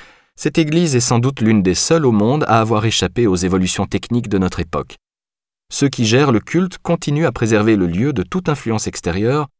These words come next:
sans que l'on sache exactement pourquoi. Les messes y sont célébrées à la bougie.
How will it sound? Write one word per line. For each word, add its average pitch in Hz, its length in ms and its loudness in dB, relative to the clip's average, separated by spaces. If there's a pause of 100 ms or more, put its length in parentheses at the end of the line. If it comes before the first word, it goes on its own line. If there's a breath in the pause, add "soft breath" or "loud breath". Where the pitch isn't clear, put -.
(160)
sans 135 200 0
que 120 100 -2
l'on 95 140 0
sache - 320 0
exactement 104 500 -2
pourquoi. - 420 -10 (760)
Les 82 140 0
messes 127 500 0
y 92 80 -6
sont - 180 -8
célébrées 95 460 -4
à 101 40 -4
la 87 100 -4
bougie. 98 360 -6